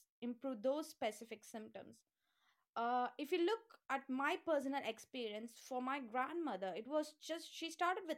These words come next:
anxiety and stress, and she started shouting at people for the first two, three years, right, before her memory could go bad. So instead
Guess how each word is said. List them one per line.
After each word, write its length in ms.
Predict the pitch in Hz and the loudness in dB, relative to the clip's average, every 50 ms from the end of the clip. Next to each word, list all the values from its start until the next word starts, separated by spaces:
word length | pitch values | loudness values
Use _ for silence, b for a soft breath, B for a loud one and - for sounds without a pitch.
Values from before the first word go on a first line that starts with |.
| - - | -2 0
anxiety 840 | 254 247 262 269 214 269 294 330 392 392 - - 202 185 196 208 - _ _ _ _ - | 0 0 0 0 0 0 0 0 -2 -4 -6 -10 -12 -12 -12 -16 -20 _ _ _ _ -10
and 120 | 220 226 | -10 -10
stress, 360 | 226 - - 311 294 302 294 262 | -6 -2 0 0 0 0 0 -2
and 140 | 247 240 247 | -4 -6 -6
she 160 | - - 247 | -6 -6 -6
started 420 | 247 - - 254 240 254 254 254 | -6 -2 0 0 0 0 0 -4
shouting 680 | - - - - 240 226 233 277 339 359 - 349 311 269 | -8 -8 -2 2 4 6 6 6 4 2 0 -2 -2 0
at 220 | 208 190 190 - - | 0 -2 -4 -6 -10
people 640 | 185 160 165 180 - - 151 139 113 139 131 151 - - _ _ _ _ _ _ - | -10 -10 -10 -10 -8 -6 -4 -4 -4 -4 -4 -6 -10 -14 _ _ _ _ _ _ -2
for 80 | 254 220 | 0 0
the 80 | 247 | 0
first 480 | 240 - 339 302 294 302 302 - - - | 0 2 4 6 6 6 4 0 -2 0
two, 220 | 359 330 339 330 - | 0 2 2 0 -2
three 200 | - 285 285 277 | -4 -4 -2 0
years, 480 | 269 294 320 - - - - - - - - _ _ _ _ _ _ _ | 0 2 2 2 0 -2 -6 -14 -16 -20 -20 _ _ _ _ _ _ _
right, 300 | 208 208 202 226 262 240 | -6 -4 -4 -4 -4 -4
before 340 | 220 254 254 - 269 262 247 | -4 -4 0 2 2 4 4
her 80 | 233 233 | 2 2
memory 460 | 226 233 226 233 247 262 254 254 247 - | 0 0 0 0 0 0 0 -2 -2 -2
could 180 | 254 226 202 196 | -4 -4 -2 -2
go 160 | 220 220 220 | -2 -2 -2
bad. 360 | 196 202 240 240 - - - - _ _ _ _ _ _ _ _ _ | 0 -2 -2 -2 -2 -4 -8 -10 _ _ _ _ _ _ _ _ _
So 140 | - - - - | 0 2 4 4
instead 300 | 339 392 427 - 466 453 | 4 2 2 2 4 4